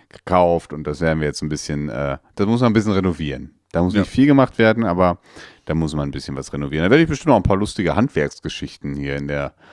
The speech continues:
Speaker 1: äh, in
Speaker 2: Willst du viel
Speaker 1: Zukunft
Speaker 2: selber
Speaker 1: droppen.
Speaker 2: machen auch,
Speaker 1: Da,
Speaker 2: oder bist
Speaker 1: darauf
Speaker 2: du
Speaker 1: will ich hinaus. Weil eigentlich wollte ich jetzt darauf hinaus und sagen, dass ich, äh, in Zukunft wahrscheinlich auch viel, äh, selber machen werde,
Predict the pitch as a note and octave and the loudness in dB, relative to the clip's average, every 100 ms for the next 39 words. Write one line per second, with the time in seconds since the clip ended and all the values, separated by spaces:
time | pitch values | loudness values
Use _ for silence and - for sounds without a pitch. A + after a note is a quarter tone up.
0 | - _ - D2 D2 C#2+ C#2 B1+ D#2+ D#2+ | -20 _ -8 -4 -2 -2 -2 -4 -6 -6
1 | A2 C3 F2 E2+ G2+ G2 - - A#2+ D#3 | -6 -6 -4 -2 -2 0 0 2 -2 -2
2 | - D#3+ D3+ - A#2 C3 C3+ C3+ C#3+ C3 | -8 -10 -8 2 4 6 4 4 4 2
3 | A#2+ G#2+ E2+ C#2 - - - - - E2 | 4 2 2 0 -4 -14 -20 -18 -2 2
4 | G2 C3+ G#2 A#2 A2+ A2+ A2 G#2+ - G#2+ | 4 2 2 2 2 0 0 -2 2 2
5 | G#2 G2+ G2 G2 F#2 F2+ F#2 F2+ E2+ - | 2 2 0 0 -2 0 0 0 -4 -4
6 | - G2+ - C#2 E2 D2+ E2+ - G2+ - | -8 -10 -8 -4 -2 -2 -6 -6 -6 -2
7 | F2+ E2+ - - - - - _ _ - | -2 -2 -8 -20 -20 -20 -20 _ _ -8
8 | F#2+ G#2 G2 F2+ - G2 F#2 E2+ F2 D#2+ | -6 -2 -2 -2 2 4 4 4 0 2
9 | F2 D#2 D2 - G#2+ A2 B2 D3 G3 | 2 4 0 0 2 6 6 4 2